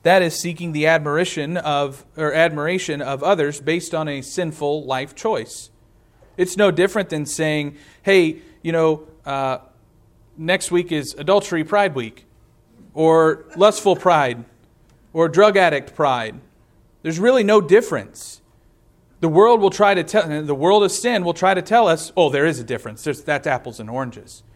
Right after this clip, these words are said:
But it's not. One chooses to take drugs, and one chooses a lifestyle of homosexuality. There are no parades or months for those things, though.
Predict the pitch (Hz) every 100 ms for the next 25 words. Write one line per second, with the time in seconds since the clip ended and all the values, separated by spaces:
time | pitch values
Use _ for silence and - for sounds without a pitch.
0 | _ _ 254 240 240 269 139 - _ 180
1 | 220 - 254 240 156 180 233 - - _
2 | _ _ _ _ _ _ - 165 196 175
3 | 202 113 - - - _ _ _ _ 131
4 | 143 147 - 247 147 143 190 - - -
5 | _ _ 147 185 196 - 151 143 147 139
6 | 147 143 139 131 139 131 117 127 127 _
7 | _ _ _ _ _ _ _ _ _ _
8 | _ 143 170 202 208 208 208 175 175 160
9 | 170 156 147 151 - 139 139 - 143 127
10 | 107 101 95